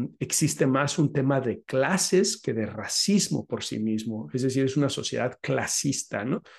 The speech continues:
Porque no importa si eres morenito o güerito, lo que importa es si tienes recursos y si tienes conexiones. Más o menos así funciona México, de manera muy resumida.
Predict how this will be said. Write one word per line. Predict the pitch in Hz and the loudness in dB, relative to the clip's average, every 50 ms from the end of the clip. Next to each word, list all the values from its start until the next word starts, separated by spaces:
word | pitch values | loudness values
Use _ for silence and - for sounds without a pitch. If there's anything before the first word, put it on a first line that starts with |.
| - - _ _ _ _ | -20 -20 _ _ _ _
Porque | - - - 147 | -6 2 6 8
no | 156 160 | 8 8
importa | 151 156 160 151 - - 135 | 6 6 4 2 4 2 2
si | - - 135 | 2 2 2
eres | 127 135 131 123 - - - - - | 4 4 4 4 2 0 0 0 0
morenito | 123 120 117 110 107 101 123 156 185 175 170 - - | 0 0 0 0 0 0 2 2 0 2 4 4 4
o | 131 123 123 | 4 4 4
güerito, | 120 123 120 123 147 170 156 160 - 151 147 139 | 4 4 4 6 6 4 4 6 6 6 6 6
lo | 123 120 | 4 0
que | - - | -2 -6
importa | 110 - - 127 120 120 - 123 | -10 -6 -4 -4 -4 0 0 -2
es | - | -2
si | - 113 - | -2 -8 -6
tienes | - 120 113 110 110 - | -4 -4 -2 -2 -4 -6
recursos | 110 - - 160 160 156 170 151 - 139 | -6 -2 2 2 2 4 2 0 0 0
y | 120 | -4
si | - - - | -4 -6 -6
tienes | - 135 131 123 - | -6 -6 -4 -4 -4
conexiones. | - - 147 131 - - - - 190 180 147 117 110 - - _ - | -2 -2 -2 -2 -2 -4 -2 -2 0 0 0 -4 -6 -10 -14 _ -6
Más | - 151 139 131 143 160 151 - | 0 2 4 4 4 2 2 2
o | 151 | 2
menos | 135 135 135 135 127 - | 2 2 2 0 -2 -4
así | - - - 117 | -6 -6 -6 -6
funciona | 117 - 127 110 - - 95 95 90 | -6 -6 -6 -6 -6 -4 -6 -6 -6
México, | 92 92 - - - - - 113 104 | -6 -8 -8 -10 -14 -14 -8 -6 -6
de | 98 95 | -4 -4
manera | 98 110 120 120 131 127 120 | -6 -4 -2 -2 0 0 0
muy | 113 113 110 110 | -2 -4 -6 -6
resumida. | 110 104 - - 98 95 92 98 90 - | -8 -8 -8 -6 -6 -8 -8 -10 -12 -14